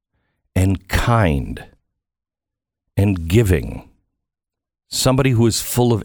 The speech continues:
empathy for others." All of the things that are already inside of him.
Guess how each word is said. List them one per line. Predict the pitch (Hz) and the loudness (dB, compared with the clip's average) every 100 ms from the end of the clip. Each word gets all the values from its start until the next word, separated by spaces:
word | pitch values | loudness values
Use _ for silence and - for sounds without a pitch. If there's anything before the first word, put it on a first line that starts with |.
| - | -2
empathy | 117 117 110 - 71 | 0 2 0 -2 -4
for | - 87 | -2 -2
others." | 98 92 69 62 - - _ _ _ _ _ _ _ _ _ _ _ | 0 -2 -4 -8 -14 -18 _ _ _ _ _ _ _ _ _ _ _
All | - 151 240 | -6 -2 0
of | 214 | 0
the | 165 | 0
things | - 151 143 87 | 0 0 2 0
that | 85 | 0
are | 90 | 2
already | 110 107 101 92 85 | 2 2 0 0 -2
inside | 78 - 69 | -2 -2 -4
of | 60 | -6
him. | 50 50 | -12 -16